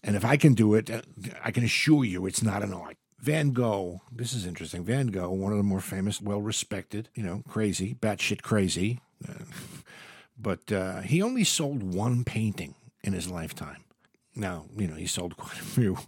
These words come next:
<laughs> after his death, but the whole posthumous thing, uh, not exactly what you would call a lucrative market. But in his lifetime, Van Gogh only sold one painting for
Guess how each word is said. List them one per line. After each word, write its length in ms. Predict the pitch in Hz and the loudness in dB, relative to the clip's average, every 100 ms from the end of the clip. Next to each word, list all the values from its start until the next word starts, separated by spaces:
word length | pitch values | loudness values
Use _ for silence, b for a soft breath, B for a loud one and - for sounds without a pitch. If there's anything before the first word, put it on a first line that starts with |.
| - | -16
<laughs> 280 | - - - | -18 -18 -6
after 240 | 82 - - | -6 -4 -10
his 140 | - | -4
death, 380 | - 143 123 - | 0 2 2 0
but 80 | - | 0
the 80 | 131 | 0
whole 100 | 170 | 0
posthumous 720 | - 101 - - 131 95 - | 0 -2 0 4 4 4 2
thing, 380 | - 80 73 73 - - | 0 -4 -6 -10 -14 -18
uh, 180 | - - _ - | -18 -20 _ -2
not 180 | 139 143 | 2 4
exactly 340 | 120 117 110 | 4 2 2
what 140 | 104 113 | 0 0
you 80 | |
would 100 | 98 | -2
call 240 | - 95 92 | 0 0 2
a 140 | 90 - | 0 -2
lucrative 600 | 98 107 123 98 90 80 | 2 6 6 4 0 -2
market. 500 | - 87 85 90 80 - _ _ - - | -6 -6 -4 -6 -8 -12 _ _ -12 0
But 140 | 127 | 2
in 80 | 123 | 6
his 220 | 139 127 | 6 4
lifetime, 460 | 110 107 - 113 110 | 2 -2 -2 -2 0
Van 200 | 104 113 | 0 0
Gogh 160 | 117 - | -2 -2
only 220 | 110 113 | 2 2
sold 340 | - 113 113 | 2 0 0
one 220 | 107 110 | 0 0
painting 400 | 90 90 87 135 | 0 0 2 0
for 480 | 123 - 107 98 95 | -2 -2 0 0 -2